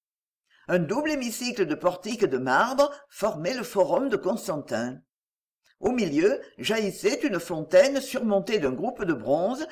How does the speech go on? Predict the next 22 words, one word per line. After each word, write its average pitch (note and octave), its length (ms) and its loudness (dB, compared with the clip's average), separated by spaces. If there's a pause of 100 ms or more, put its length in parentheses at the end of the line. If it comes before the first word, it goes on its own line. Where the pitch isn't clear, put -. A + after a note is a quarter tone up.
(200)
de F3 80 4
proportions E3+ 640 -2
colossales G3 840 -2 (220)
représentant G#3+ 640 0
Daniel G3 500 2
et B3+ 60 0
les A3 140 4
lions. C3+ 500 0 (840)
Près C4 180 0
de D4 60 6
la C#4 120 8
fontaine E3 640 0 (180)
s'élevait F#3+ 480 8
une B3 240 2
colonne F#3 420 4
de C3+ 80 -2
porphyre F#3 640 2 (220)
de D3+ 80 -2
quatre-vingt-dix C4 600 2
pieds F3+ 180 4
de C3+ 120 6
haut, C#3+ 480 4